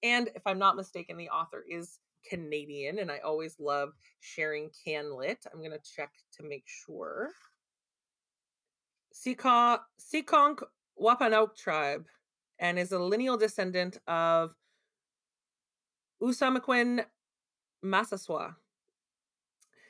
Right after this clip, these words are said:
And I am not sure what that is, but I will find out before the end of this episode.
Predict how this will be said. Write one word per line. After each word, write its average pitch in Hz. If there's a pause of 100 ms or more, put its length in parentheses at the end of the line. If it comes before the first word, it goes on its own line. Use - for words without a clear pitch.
(260)
And 185
I 196
am 202
not 277
sure 330
what 233
that 202
is, 208
but 214
I 233
will 262
find 240
out 254 (120)
before 185
the 175
end 170
of 156
this 160
episode. -